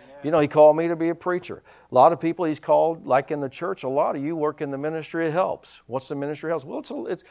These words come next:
it just means you help. You help fulfill the vision. You help so, you know what would happen if the ministry helps quit in this church? We would not have a service.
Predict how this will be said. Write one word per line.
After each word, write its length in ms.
it 120
just 180
means 180
you 80
help. 440
You 120
help 220
fulfill 360
the 120
vision. 340
You 120
help 340
so, 360
you 120
know 80
what 120
would 120
happen 340
if 120
the 80
ministry 440
helps 240
quit 200
in 60
this 140
church? 340
We 100
would 160
not 180
have 140
a 60
service. 500